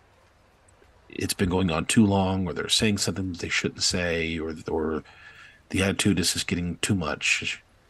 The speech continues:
and the parent stops and says, "All right, that's enough."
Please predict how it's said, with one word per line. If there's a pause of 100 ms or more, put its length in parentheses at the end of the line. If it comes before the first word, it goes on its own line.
(120)
and
the
parent (1040)
stops
and
says, (580)
"All
right, (680)
that's
enough."